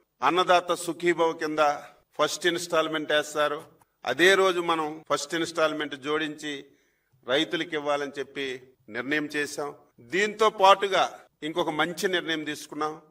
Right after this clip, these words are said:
రేపా ఎల్లుండా పది రోజుల్లో రాష్ట్ర ముఖ్యమంత్రి గారు, జాతీయ పార్టీ అధ్యక్షులు, ఈ పన్నెండు మాసాల్లో ఏ నెలలో ఏ సంక్షేమ పథకం ఇస్తాం, ఏ తారీఖుని ఇస్తాం అనేది ఒక సంవత్సరం క్యాలెండర్ కూడా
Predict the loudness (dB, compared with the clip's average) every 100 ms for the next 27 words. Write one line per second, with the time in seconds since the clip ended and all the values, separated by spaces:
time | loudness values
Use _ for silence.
0 | _ -8 0 2 4 4 4 4 0 0
1 | 0 0 -2 0 -2 -2 -4 -4 -6 -8
2 | -20 _ _ 2 6 6 4 0 -2 -2
3 | 0 0 0 0 2 2 2 0 0 2
4 | -4 -4 -2 -2 -6 -6 -10 -10 -12 -14
5 | -18 _ _ _ -6 -2 -2 4 4 4
6 | 2 2 6 4 6 2 2 -2 -6 -14
7 | _ -4 4 6 8 6 4 0 4 4
8 | 4 2 0 2 2 4 2 -2 -2 -4
9 | -4 -2 -2 -2 -12 0 4 6 6 6
10 | 4 0 -2 -2 0 0 2 0 0 0
11 | -2 -8 -18 -10 -4 -2 -2 0 0 0
12 | 0 0 -2 2 6 8 6 4 -2 0
13 | 4 6 4